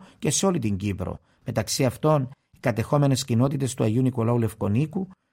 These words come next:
της Βατιλής, του Νέου Χωρίου Κιθρέας, του Τραχωνίου Κιθρέας, του Ξερού, του Συριανοχωρίου και της Πεντάγιας.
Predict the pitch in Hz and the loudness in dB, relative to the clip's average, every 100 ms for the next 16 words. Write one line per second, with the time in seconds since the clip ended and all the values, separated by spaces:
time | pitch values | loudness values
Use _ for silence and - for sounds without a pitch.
0 | _ 123 104 113 107 98 131 185 185 117 | _ -4 0 0 0 0 2 0 -2 0
1 | 127 127 107 120 107 104 - 117 165 160 | 0 0 0 0 0 -4 -2 0 2 0
2 | 127 - - 117 113 170 156 - 127 135 | -4 -4 -2 0 2 2 0 -4 -2 -2
3 | 147 139 - _ _ - 123 - 120 110 | -2 -6 -14 _ _ -8 -4 -2 2 2
4 | 139 180 - _ _ _ 151 151 151 - | 2 0 -6 _ _ _ 2 4 2 -2
5 | - 139 123 120 117 - 98 104 151 196 | 0 2 4 4 2 0 -2 0 0 0
6 | 202 _ _ - 110 - - - 98 98 | -4 _ _ -6 -2 -2 -2 -2 0 -2
7 | 80 80 - | -2 -10 -14